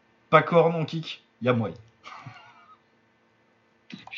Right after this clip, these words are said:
Speaker 2: Euh,
Speaker 1: Monsieur,
Speaker 2: concrètement,
Speaker 1: monsieur.
Speaker 2: pourquoi pas ?
Speaker 1: Bah ouais, pourquoi pas. Bah surtout au K one, tu vois, euh, je te dis pas qu'il irait au One ou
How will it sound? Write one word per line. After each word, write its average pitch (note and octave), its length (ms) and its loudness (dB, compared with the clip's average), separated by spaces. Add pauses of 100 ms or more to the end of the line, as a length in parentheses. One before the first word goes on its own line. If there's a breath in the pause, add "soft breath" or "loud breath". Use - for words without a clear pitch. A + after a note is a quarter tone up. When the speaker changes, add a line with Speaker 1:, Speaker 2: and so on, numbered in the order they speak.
(2000 loud breath)
Speaker 2:
Euh, A#2 1300 -6 (460)
Speaker 1:
Monsieur, D3+ 300 0
Speaker 2:
concrètement, A#2 540 2
Speaker 1:
monsieur. F#2 100 -10 (160)
Speaker 2:
pourquoi - 480 -4
pas ? - 200 -6 (540)
Speaker 1:
Bah G#2 120 -20
ouais, G2+ 240 -8
pourquoi - 280 -20
pas. - 140 -20 (420)
Bah G2 100 -6
surtout D3+ 240 -2
au F3 40 4
K E3 80 0
one, F#3+ 240 2
tu D3+ 100 -4
vois, C#3 140 -2 (100)
euh, G2+ 720 -4
je F#2 120 -14
te - 60 -12
dis A2 140 -10
pas B2 180 -6
qu'il A2+ 480 -4
irait A2 200 -4
au A#2 300 0
One B2 200 -2
ou G#2 600 -8